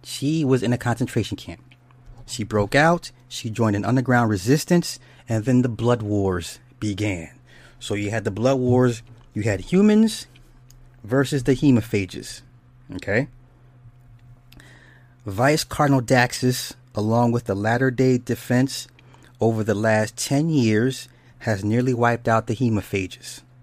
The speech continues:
Daxus has a new weapon that can locate and wipe out the remaining hemophages. Daxus is wearing a nose filter. It's a mask, but it's a,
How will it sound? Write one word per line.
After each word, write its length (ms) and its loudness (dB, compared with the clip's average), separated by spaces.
Daxus 540 0
has 220 2
a 60 0
new 240 2
weapon 380 0
that 160 0
can 180 -2
locate 480 0
and 180 -4
wipe 300 0
out 280 4
the 100 0
remaining 560 0
hemophages. 840 -4
Daxus 880 0
is 180 -4
wearing 240 0
a 60 0
nose 600 2
filter. 540 -2
It's 140 -10
a 60 0
mask, 640 0
but 100 2
it's 100 -4
a, 100 0